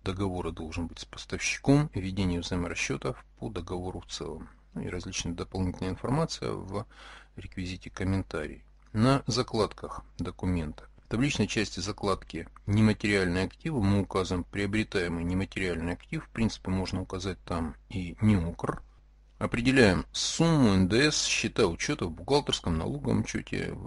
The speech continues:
счет учета Н Д С. На закладке «Дополнительно» вносим информацию о входящем номере и дате документа поставщика, указываем ответственного. На закладке «Счета учета расчетов»,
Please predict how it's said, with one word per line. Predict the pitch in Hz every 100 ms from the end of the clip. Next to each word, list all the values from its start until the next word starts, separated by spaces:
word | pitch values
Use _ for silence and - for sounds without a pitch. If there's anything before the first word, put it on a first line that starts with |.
| - - 85 80 82
счет | - -
учета | - - - 82
Н | 85
Д | 110 147
С. | - - - -
На | 143 165
закладке | 117 117 120 107 -
«Дополнительно» | 92 113 120 117 107 90 - 90 90
вносим | 92 107 98 90 90
информацию | - 98 95 85 -
о |
входящем | - 110 101 95 - 98
номере | 101 90 85 90
и |
дате | 90 90 -
документа | 85 - 87 87 -
поставщика, | - - - 107 - - 165 165 - _ _
указываем | 127 117 98 92
ответственного. | - 92 85 - - 82 62 - - - - -
На | 104 101
закладке | 113 - - 113 - -
«Счета | - - - 101
учета | 92 - 92 95
расчетов», | 98 - 151 151 135